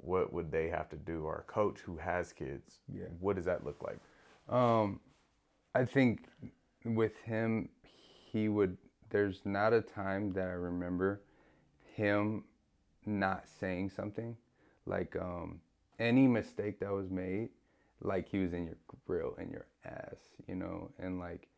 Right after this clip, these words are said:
Speaker 2: I think that that part is, like, it's more like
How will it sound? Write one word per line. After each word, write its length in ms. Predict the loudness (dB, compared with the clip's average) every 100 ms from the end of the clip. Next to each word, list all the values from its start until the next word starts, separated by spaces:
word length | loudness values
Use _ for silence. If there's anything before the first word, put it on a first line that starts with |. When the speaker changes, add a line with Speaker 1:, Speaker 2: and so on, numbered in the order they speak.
| _ _ _ 0
Speaker 2:
I 120 | 0
think 420 | 0 0 2 2
that 240 | 0 0 0
that 300 | -2 -4 -10
part 400 | -2 2 2 2
is, 160 | -4 -4
like, 200 | -6 -8 _
it's 200 | -6 -4
more 320 | -2 2 4 6
like 260 | 6 4